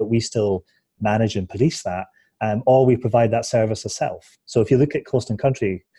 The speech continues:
cottages, say in Salcombe that we own, we have four hundred and thirty-five properties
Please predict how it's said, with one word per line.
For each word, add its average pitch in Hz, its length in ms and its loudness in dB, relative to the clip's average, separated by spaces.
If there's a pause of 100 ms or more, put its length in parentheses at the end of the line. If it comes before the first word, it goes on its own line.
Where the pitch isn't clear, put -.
(220)
cottages, 101 380 -2
say 98 160 -6
in 92 100 -6
Salcombe 143 460 0
that 98 120 -6
we 92 140 -6
own, 92 300 -6 (480)
we 110 60 0
have 104 100 -2
four 135 160 2
hundred 107 340 -2
and 98 80 -8
thirty-five 104 520 -4
properties 98 520 -4